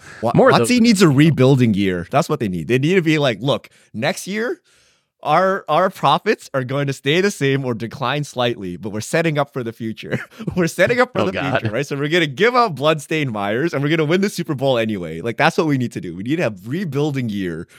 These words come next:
Speaker 1: for WotC
Speaker 2: Yeah.
Speaker 1: to just get these free cards out, juice up the player base, and then you can go, like,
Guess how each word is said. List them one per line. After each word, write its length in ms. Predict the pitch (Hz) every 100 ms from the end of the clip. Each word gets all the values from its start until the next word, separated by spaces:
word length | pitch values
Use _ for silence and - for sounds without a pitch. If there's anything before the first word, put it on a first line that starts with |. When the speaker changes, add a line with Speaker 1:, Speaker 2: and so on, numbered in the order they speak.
| - _ _
Speaker 1:
for 120 | 120
WotC 480 | 101 101 113 - 143
Speaker 2:
Yeah. 140 | 277 - _ -
Speaker 1:
to 100 | 139
just 300 | 165 151 120
get 240 | 151 190
these 160 | 185 190
free 320 | - 127 139
cards 360 | - 147 151 147
out, 300 | 143 160 - 110
juice 300 | 113 151 156
up 180 | 156
the 80 | -
player 320 | - 113 123
base, 420 | 135 123 220 - - - - _
and 200 | 131 131
then 140 | 160 170
you 80 |
can 160 | 139 123
go, 300 | 107 107 104
like, 340 | 92 95 -